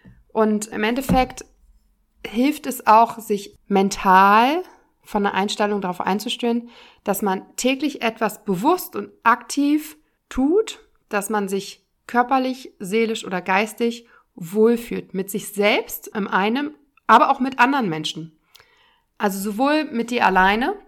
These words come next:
aber auch in Verbund mit anderen Menschen, in Situationen mit anderen Menschen. Und wenn du dieses Motto hast oder Mantra,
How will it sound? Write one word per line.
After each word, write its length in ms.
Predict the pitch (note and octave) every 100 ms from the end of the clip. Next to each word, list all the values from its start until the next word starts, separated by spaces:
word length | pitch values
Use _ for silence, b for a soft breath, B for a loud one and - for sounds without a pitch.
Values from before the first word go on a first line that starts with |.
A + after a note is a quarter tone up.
| _ _ _ _ -
aber 280 | A#3+ B3 B3
auch 60 |
in 100 | B3
Verbund 340 | A#3+ A3 B3+ A#3
mit 140 | A#3
anderen 320 | - G#3+ A3
Menschen, 260 | F3+ E3 A3
in 120 | G3
Situationen 480 | G3 G3 F#3+ G#3 G#3
mit 160 | G3+ F3+
anderen 240 | E3 D#3+
Menschen. 420 | D#3+ D#3+ D#3+ D#3+ b b b b b -
Und 200 | G3+ G#3
wenn 140 | G#3+
du 80 | A3+
dieses 560 | A#3+ A#3+ B3 - - _
Motto 560 | - G3+ A#3+ B3 G3+ G3
hast 440 | F#3+ F#3 - - _
oder 180 | - D#3
Mantra, 720 | D#3+ E3 G#3+ - F3+ D#3 D#3+